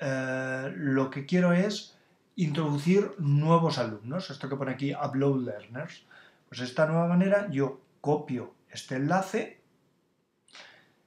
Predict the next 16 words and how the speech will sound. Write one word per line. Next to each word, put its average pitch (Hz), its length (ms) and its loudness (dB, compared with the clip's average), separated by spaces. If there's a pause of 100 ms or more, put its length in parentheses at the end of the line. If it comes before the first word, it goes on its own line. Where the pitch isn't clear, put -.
(180)
y 170 180 6
este 233 600 2
es 208 260 2
el 175 180 -2
código 220 300 2
de 175 100 4
la 143 160 2
clase. 143 300 0
Este 208 320 -2
código 202 320 2
de 190 60 2
la 185 120 2
clase 208 440 -4
también 151 420 2
debería 156 320 2
dárselo 175 540 0